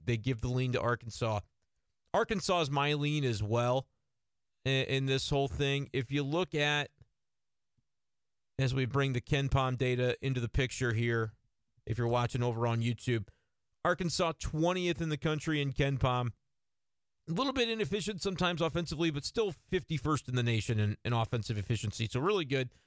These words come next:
Uh, great defense, sixteenth in the, in the country. They play with a good tempo. I, I, I know they've been inconsistent, but you know what? So is Illinois. And Illinois just doesn't have,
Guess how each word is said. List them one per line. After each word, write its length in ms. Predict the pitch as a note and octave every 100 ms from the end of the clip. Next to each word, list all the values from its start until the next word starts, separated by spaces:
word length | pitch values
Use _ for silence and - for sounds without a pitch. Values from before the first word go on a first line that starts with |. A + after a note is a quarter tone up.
| _ _
Uh, 280 | - A#2+ A#2+
great 260 | A2 E3+ D#3+
defense, 420 | D#3+ D3+ D3+ D3
sixteenth 500 | - D#3+ - D#3 D3+
in 80 | D3
the, 180 | C#3 C#3
in 100 | -
the 60 | C#3
country. 500 | - C3 B2+ C3 A#2 - _ _ -
They 100 | A#2+
play 260 | - D3+
with 140 | D#3 C#3
a 40 |
good 220 | B2+ C#3+
tempo. 600 | - C#3 C3+ C#3 B2+ B2 - _ _ _ _ _ _ _ _ _ _ _
I, 320 | D#2+ C#3 C#3+ - _ -
I, 80 | - -
I 140 | D3
know 240 | E3+ E3+ F#3
they've 180 | D#3+
been 140 | C#3+ D#3
inconsistent, 680 | D3+ - C#3+ - C#3+ D3+
but 140 | C3+ C3
you 80 | C#3+
know 100 | C#3+
what? 140 | C#3+
So 220 | - C#3+
is 120 | C#3+
Illinois. 560 | C3+ C3+ B2 B2 A#2 G2 - _ _ _ _ _ _ -
And 380 | A#2+ A#2+ A#2+ -
Illinois 340 | D3+ D3+ D3+
just 220 | C3+ C3
doesn't 220 | D3+ C#3 C#3+
have, 360 | C3 D3 C#3